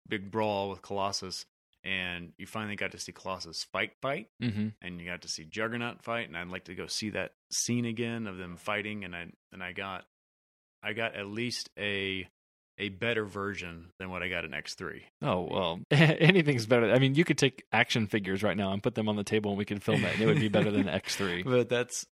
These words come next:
Speaker 1: uh, but that changed it for me. It's like, okay, you took away Shatterstar, but you surprised, and I think that was the main thing, is you surprised me with Juggernaut. And so if I know he's coming, you know, and then maybe I'll pick him apart with the C G I, 'cause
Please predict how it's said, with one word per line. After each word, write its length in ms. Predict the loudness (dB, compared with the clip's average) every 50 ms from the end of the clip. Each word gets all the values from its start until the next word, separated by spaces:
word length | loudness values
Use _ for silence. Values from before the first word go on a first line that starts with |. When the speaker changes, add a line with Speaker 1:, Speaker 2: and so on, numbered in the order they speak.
| _ _ -8
Speaker 1:
uh, 60 | -8 -8 -8 _ _ -6
but 140 | -6 -4 0
that 320 | 0 0 0 0 -2 -4 -10 _ _ _ _ _
changed 460 | -8 -6 -4 -4 -4 -4 -4 -6 -6
it 140 | -8 -8 -8
for 120 | -10 -10 -10
me. 140 | -10 -12 -12 -14 -16 -18 _ _ _
It's 80 | -8
like, 160 | -6 -6 -6 -6
okay, 300 | -8 -10 -8 -10 -10 -10 -12
you 80 | -14 -10
took 220 | -8 -8 -6 -2
away 180 | 0 0 0 0
Shatterstar, 520 | 0 0 0 0 0 -2 -4 -6 -6 -6
but 200 | -6 -8 -8 -8
you 60 | -8
surprised, 580 | -8 -8 -8 -6 -4 0 2 2 2 2 0 -2
and 100 | -4 -4
I 60 | -4 -2
think 160 | -2 0 2
that 80 | 4
was 120 | 4 4 2
the 60 | 0
main 140 | -2 -2 -2
thing, 120 | -4 -6
is 120 | -6 -6 -6
you 80 | -4
surprised 580 | -4 -4 -4 -4 -2 0 0 2 0 -2 -4 -6
me 120 | -8 -8
with 100 | -8 -8 -8
Juggernaut. 380 | -8 -8 -8 -10 -12 -16 -18 -20 _ _ -20 -20 -16 -12 -10
And 100 | -6 -6
so 80 | -4
if 80 | -2 -2
I 60 | -2
know 200 | 0 4 6 6
he's 140 | 6 6 4
coming, 400 | 2 -2 -2 0 -2 -4 -4 -6 -10 _ -20 -20 _ -8
you 60 | -6
know, 180 | -4 -4 -4 -6 -8
and 160 | -8 -8 -8
then 160 | -6 -6 -6
maybe 200 | -6 -4 -4 -4
I'll 80 | -6 -6
pick 180 | -8 -10 -10
him 80 | -10 -10
apart 300 | -10 -8 -6 -6 -6 -6
with 80 | -8
the 60 | -10 -10
C 160 | -8 -8 -8
G 120 | -6 -4 -4
I, 140 | -4 -4
'cause 260 | -4 -6 -10 -12 -12